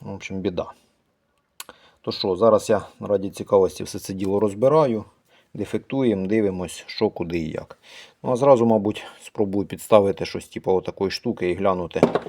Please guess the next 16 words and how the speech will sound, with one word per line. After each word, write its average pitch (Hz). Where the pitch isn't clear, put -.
чи -
з'явиться 110
зарядка, 98
чи 95
не 95
з'явиться, 104
щоб -
мені 95
розуміти, 95
в 90
яку 90
сторону 90
далі 82
лізти. -
В -
общем, -